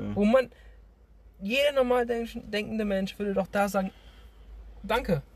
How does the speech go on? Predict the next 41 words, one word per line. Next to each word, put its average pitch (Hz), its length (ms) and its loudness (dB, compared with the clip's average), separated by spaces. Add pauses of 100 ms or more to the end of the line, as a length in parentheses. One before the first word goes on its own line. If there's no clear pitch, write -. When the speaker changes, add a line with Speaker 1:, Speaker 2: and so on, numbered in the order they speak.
(120)
Speaker 1:
Mhm. 113 300 -2 (240)
Speaker 2:
Und 214 140 2
nicht, 196 220 2 (100)
„Ey, 196 180 2
hier 190 180 4
hast 180 120 0
du 185 60 -2
eine 160 80 0
Anzeige.“ 151 440 -4 (200)
Speaker 1:
Ja. 127 320 -2 (640)
Ist - 120 -12
gut, 143 180 -2
ne? 131 220 0 (640)
Speaker 2:
Das 139 260 -4
ist - 200 -8
einfach 147 320 -6
Speaker 1:
Wirklich. 160 180 -2
Speaker 2:
ein 160 60 -2
Witz, - 220 -8
ne? 151 160 -4
Speaker 1:
Also 120 180 -4
es 120 140 -10
ist, 143 240 -8 (480)
ja, 127 220 0
wenn's 135 260 0
nicht 143 200 -4
so, 139 460 0
wenn's 135 260 0
nicht 131 180 -2
so 127 100 -2
ein, 110 460 -2
so 120 120 -4
ein 117 280 -2 (400)
hartes 127 680 -4
Thema 143 360 -4
wäre, 147 280 -4
wäre 127 160 -4
es 131 80 -6
schon 131 140 -4
fast 135 240 -8
witzig. - 360 -10